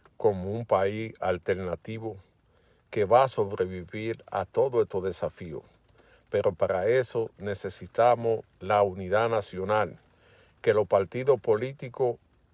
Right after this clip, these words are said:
financien su propia campaña, que el pueblo no tenga que pagar millones para que dos o tres hagan y deshagan de esto. Hay que tomar conciencia sobre el papel en la sociedad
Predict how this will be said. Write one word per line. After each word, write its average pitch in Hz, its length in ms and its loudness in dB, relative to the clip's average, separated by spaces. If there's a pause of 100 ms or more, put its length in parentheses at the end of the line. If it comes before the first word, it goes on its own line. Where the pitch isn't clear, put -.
(140)
financien 123 800 -2
su 98 260 -10
propia 113 480 2
campaña, 98 600 0 (720)
que - 100 0
el 90 80 -2
pueblo 120 400 8
no 110 160 0
tenga 110 320 -2
que 101 140 -4
pagar 104 340 0
millones 104 640 -2 (500)
para 104 220 2
que - 140 -2
dos 101 180 2
o 101 120 4
tres 98 400 -2 (1080)
hagan 107 340 4
y 92 120 -6
deshagan 90 680 -2
de 92 320 -6
esto. - 240 -12 (800)
Hay 110 160 2
que 107 140 -2
tomar 104 360 0
conciencia 117 920 -6
sobre 98 320 0
el 85 80 -10
papel 110 520 2
en 101 180 -4
la 92 100 -2
sociedad 90 640 -2